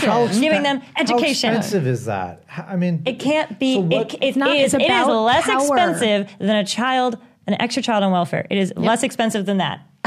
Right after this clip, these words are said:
Speaker 1: I'm
Speaker 3: Will ever
Speaker 1: sure.
Speaker 3: be.
Speaker 2: You're so right. So I guess my confusion is, where did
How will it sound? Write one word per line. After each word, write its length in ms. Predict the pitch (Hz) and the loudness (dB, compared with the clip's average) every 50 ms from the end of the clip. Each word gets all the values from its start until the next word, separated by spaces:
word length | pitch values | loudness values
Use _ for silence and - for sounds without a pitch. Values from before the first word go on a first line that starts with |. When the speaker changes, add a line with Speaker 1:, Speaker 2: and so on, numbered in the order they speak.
| 202 - - | -6 -4 -4
Speaker 1:
I'm 140 | 233 - - | -4 -4 -4
Speaker 3:
Will 100 | 214 202 - | -4 -4 -4
ever 120 | 208 208 | -2 -2
Speaker 1:
sure. 220 | 254 220 185 151 - | 0 0 0 -2 -4
Speaker 3:
be. 180 | 117 - 175 160 | -6 -4 -2 0
Speaker 2:
You're 160 | 185 208 262 | 2 2 2
so 280 | - - - 233 208 185 | 0 0 0 0 0 0
right. 320 | 196 220 208 156 135 - | 0 0 -2 -2 -2 -4
So 200 | - - 185 165 - | -2 -2 -2 0 0
I 100 | 170 170 | -2 0
guess 220 | 170 202 165 131 | 0 0 0 0
my 140 | 175 170 160 | 0 -2 -2
confusion 480 | 165 165 147 170 160 143 127 135 131 | -2 -2 -2 -2 -2 -2 -2 0 0
is, 180 | 120 117 107 - - - - - - _ | 0 -2 -2 -4 -10 -20 -20 -20 -20 _
where 300 | - 117 139 170 196 202 | -4 0 2 2 2 2
did 340 | 202 202 190 160 - - - | 2 0 0 -2 -4 -10 -16